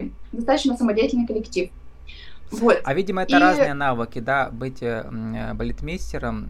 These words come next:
Speaker 2: м, профессиональным
Speaker 1: Да.
Speaker 2: и, э, иметь опыт тан-, танцевания. Разные
Speaker 1: Да.
Speaker 2: совершенно, да, какие-то
Speaker 1: Да.
Speaker 2: подходы, ага.
Speaker 1: И я всегда стремилась, я очень хотела танцевать, это была моя мечта.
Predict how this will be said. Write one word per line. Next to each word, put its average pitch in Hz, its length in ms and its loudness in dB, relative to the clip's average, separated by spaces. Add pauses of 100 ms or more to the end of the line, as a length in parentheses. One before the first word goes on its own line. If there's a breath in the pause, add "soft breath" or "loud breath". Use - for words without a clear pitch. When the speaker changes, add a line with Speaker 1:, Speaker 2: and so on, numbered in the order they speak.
(180)
Speaker 2:
м, - 100 -10
профессиональным 113 800 -4
Speaker 1:
Да. 208 240 0
Speaker 2:
и, 135 100 -2
э, - 60 -10 (460)
иметь 131 240 -4
опыт 127 260 -8 (100)
тан-, - 320 -12 (100)
танцевания. 113 580 -8
Разные 123 420 -2
Speaker 1:
Да. - 60 -16
Speaker 2:
совершенно, 202 440 -2
да, 127 160 -12 (260)
какие-то 220 360 -4
Speaker 1:
Да. 202 80 -10
Speaker 2:
подходы, 226 400 -14
ага. 220 220 -12
Speaker 1:
И 262 80 0
я 269 340 2
всегда 262 360 2
стремилась, 277 640 -2
я 240 240 -4
очень 277 260 -4
хотела 254 360 -4
танцевать, 247 420 -2
это 214 140 -4
была 208 180 0
моя 220 200 -2
мечта. 220 500 -2